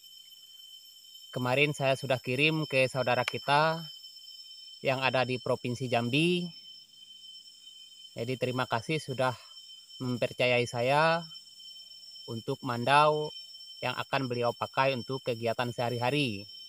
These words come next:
Adapun untuk mandau yang saya buat, tidaklah sebaik dan sebagus yang saudara-saudara kita buat. Nah, tetapi ini murni hasil kerja keras saya sendiri.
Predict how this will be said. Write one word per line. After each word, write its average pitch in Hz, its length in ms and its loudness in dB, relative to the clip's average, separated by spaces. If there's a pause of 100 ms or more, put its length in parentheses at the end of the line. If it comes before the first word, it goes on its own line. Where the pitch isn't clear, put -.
(2250)
Adapun 151 800 -2 (960)
untuk 127 240 -6
mandau 127 300 2
yang 127 160 2
saya 120 180 0
buat, 135 320 2 (920)
tidaklah 135 340 2
sebaik 127 460 0 (540)
dan 131 240 0
sebagus 120 480 -2 (160)
yang 135 320 0
saudara-saudara 120 640 -2
kita 110 240 -4
buat. 120 280 4 (1300)
Nah, 117 80 -8
tetapi 131 480 -2
ini 151 320 2
murni 147 640 -2 (760)
hasil 143 380 -2
kerja 123 240 0
keras 127 320 0
saya 123 80 4
sendiri. 127 580 2